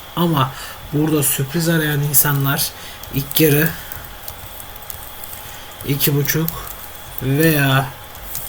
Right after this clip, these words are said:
artı altı şeklinde de oynayabilir. Veyahut da tahmin eline yön verebilir. Hani biz kumar oynamasına karşıyız. Tamamen o ayrı bir şey ama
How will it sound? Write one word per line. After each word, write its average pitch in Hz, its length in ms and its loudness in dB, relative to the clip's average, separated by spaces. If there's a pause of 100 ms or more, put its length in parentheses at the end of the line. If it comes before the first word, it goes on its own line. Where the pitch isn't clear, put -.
(580)
artı 143 440 4
altı 139 380 0
şeklinde 135 640 2
de 156 200 2 (1600)
oynayabilir. 147 1200 2
Veyahut 131 400 2
da 151 80 -2
tahmin 147 520 0 (680)
eline 151 600 2
yön 156 380 4
verebilir. 135 500 4 (200)
Hani 127 200 -4
biz 135 220 -2 (1600)
kumar 143 240 0
oynamasına 139 460 2
karşıyız. 139 420 0
Tamamen 143 440 2
o 143 80 0
ayrı 143 300 2
bir 143 60 0
şey 143 220 2
ama 190 320 4